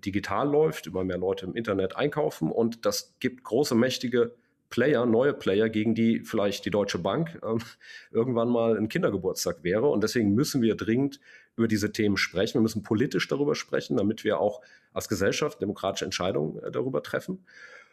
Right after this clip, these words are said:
Und, äh, ich sag mal, äh, das ganze Problem, das wir auch in den letzten Jahren mit Finanzkrisen gesehen haben, dass nämlich, äh, mal zu viel Kredit geschaffen wird, aber auch mal zu wenig, zum Beispiel in einer Krise, ähm, dieses Problem wird uns natürlich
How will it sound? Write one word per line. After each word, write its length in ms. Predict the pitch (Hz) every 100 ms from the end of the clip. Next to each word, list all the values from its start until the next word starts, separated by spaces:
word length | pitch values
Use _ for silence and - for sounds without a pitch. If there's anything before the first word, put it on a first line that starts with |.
| _ _ -
Und, 500 | 113 113 113 - -
äh, 200 | 110 104
ich 120 | 113
sag 200 | 110 110
mal, 340 | 113 107 101 - -
äh, 260 | 101 98 -
das 400 | 101 - - -
ganze 300 | 113 110 90
Problem, 420 | 101 92 113 160
das 160 | 110
wir 80 | 92
auch 100 | 92
in 60 | 95
den 100 | 90
letzten 280 | 113 - 107
Jahren 240 | 101 95
mit 80 | 87
Finanzkrisen 720 | - 98 - - 123 120 104
gesehen 300 | 101 104 117
haben, 140 | 117
dass 160 | 104 -
nämlich, 480 | 101 98 92 - -
äh, 100 | 98
mal 380 | 90 95 95 - _ _
zu 140 | - 113
viel 200 | - 226
Kredit 320 | - 98 -
geschaffen 340 | 98 95 113
wird, 100 | 113
aber 260 | - - -
auch 220 | 92 -
mal 160 | 139 117
zu 260 | - 107
wenig, 580 | 139 220 113 170 - - -
zum 160 | -
Beispiel 280 | 110 107 117
in 60 | 95
einer 200 | 98 98
Krise, 520 | - 190 123 123 196 - - - - - _
ähm, 320 | 117 110 113 -
dieses 360 | 139 165 165
Problem 440 | - 131 120 127 107
wird 120 | 117
uns 160 | 113 -
natürlich 460 | 110 113 104 -